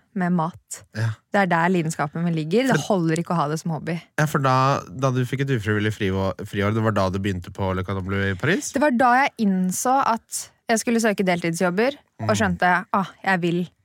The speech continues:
Speaker 1: i restaurantbransjen. Jeg søkte oppvaskhjelp, ryddehjelp, eh, servitør, barista, alt mulig,
Speaker 2: Ja.
Speaker 1: bare for å komme inn i en restaurant, og skjønte da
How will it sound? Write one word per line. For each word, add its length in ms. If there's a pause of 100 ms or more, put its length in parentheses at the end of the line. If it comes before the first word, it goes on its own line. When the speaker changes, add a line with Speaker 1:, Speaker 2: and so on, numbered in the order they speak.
(300)
Speaker 1:
i 180
restaurantbransjen. 880 (260)
Jeg 160
søkte 360
oppvaskhjelp, 800
ryddehjelp, 760
eh, 220
servitør, 840
barista, 480 (120)
alt 360
mulig, 320 (240)
Speaker 2:
Ja. 200 (100)
Speaker 1:
bare 260
for 140
å 100
komme 400
inn 200
i 40
en 140
restaurant, 540 (360)
og 100
skjønte 520
da 240